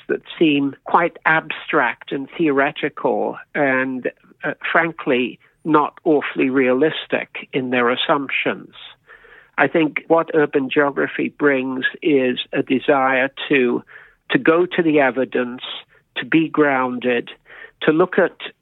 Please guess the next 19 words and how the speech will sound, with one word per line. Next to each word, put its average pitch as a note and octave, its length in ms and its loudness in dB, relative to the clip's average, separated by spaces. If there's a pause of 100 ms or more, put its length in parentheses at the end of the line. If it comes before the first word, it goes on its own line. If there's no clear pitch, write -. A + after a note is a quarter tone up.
(100)
uh, B2+ 320 2 (300)
real F3+ 260 4
estate D#3 460 0
markets, D3+ 640 0
not F3 240 4
in F3+ 140 2
isolation, D3+ 1120 0 (640)
uh, C3+ 260 2
but D#3+ 240 2
in, E3+ 340 0 (300)
in F#3 240 2
their F3+ 160 4
contexts. - 880 -4 (220)
And C#3+ 200 -2
those C#3 180 2 (120)
contexts E3+ 760 -2
include C#3+ 760 0 (380)
the E3 80 4
different D3+ 460 0